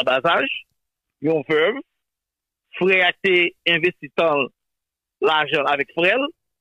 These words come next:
lòt fanmi an, papa, manman, k ap soufri.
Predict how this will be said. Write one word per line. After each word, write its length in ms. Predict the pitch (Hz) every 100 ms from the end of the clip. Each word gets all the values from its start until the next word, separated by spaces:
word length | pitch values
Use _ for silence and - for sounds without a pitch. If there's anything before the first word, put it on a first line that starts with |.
| _ _ - 135
lòt 200 | 185 -
fanmi 320 | 208 185 170
an, 120 | 160
papa, 280 | 156 156 160 156
manman, 240 | 151 135
k 80 | 147
ap 80 | -
soufri. 340 | 143 160 208